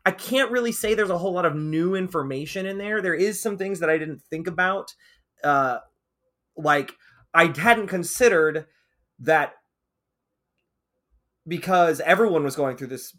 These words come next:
pandemic, the stresses and mental health of parents was also in decline, which had downstream consequences to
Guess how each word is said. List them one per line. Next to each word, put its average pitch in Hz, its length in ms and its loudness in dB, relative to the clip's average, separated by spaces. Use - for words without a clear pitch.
pandemic, 131 520 -8
the 127 80 -6
stresses 175 760 -2
and 147 100 -4
mental 151 340 -4
health 160 500 -2
of - 240 -6
parents 175 720 -2
was 143 140 -2
also 160 500 0
in 165 160 -6
decline, 165 720 -4
which 156 240 -4
had 139 520 -2
downstream 151 920 -4
consequences 143 840 -10
to 135 240 -4